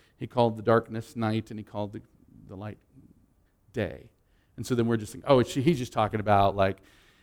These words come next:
it's really good in the daytime 'cause you can see where you're going, you don't fall on your nose. And in, in the nighttime, you should just go home and go to bed because you're just gonna get in trouble. Everything bad happens at night anyway." So, eh. Yeah, no. <laughs> This is why it's a prequel.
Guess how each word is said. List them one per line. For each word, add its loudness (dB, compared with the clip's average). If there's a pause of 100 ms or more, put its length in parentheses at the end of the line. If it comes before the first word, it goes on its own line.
(200)
it's 0
really 10
good 8
in 6
the 4
daytime 4
'cause -8
you -8
can -4
see 2
where 4
you're 4
going, 6
you 4
don't 0
fall 6
on -4
your 0
nose. 0
And 4
in, 6
in 6
the 6
nighttime, 4
you 0
should -10
just -14
go -6
home -4
and -10
go -6
to -6
bed 8
because -6
you're -8
just -14
gonna -8
get -2
in -18
trouble. 4
Everything 6
bad 6
happens -4
at 0
night 2
anyway." 10
So, 0 (280)
eh. -10 (1600)
Yeah, -8
no. -2 (120)
<laughs> 0
This 6
is -4
why 8
it's 6
a -10
prequel. 0